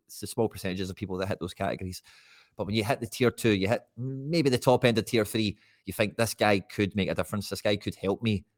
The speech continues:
at the weekend." And again, to go back to the ratio thing,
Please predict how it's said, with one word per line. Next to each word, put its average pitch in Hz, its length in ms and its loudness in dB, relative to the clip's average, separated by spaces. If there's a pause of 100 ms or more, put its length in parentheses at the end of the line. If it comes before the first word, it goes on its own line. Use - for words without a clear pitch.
at 92 120 -6
the 90 60 -4
weekend." 98 580 0 (680)
And 113 80 2
again, 123 220 4
to 135 100 0
go 117 60 -6
back 135 200 4
to 131 80 -4
the 107 80 2
ratio 117 320 2
thing, 98 260 0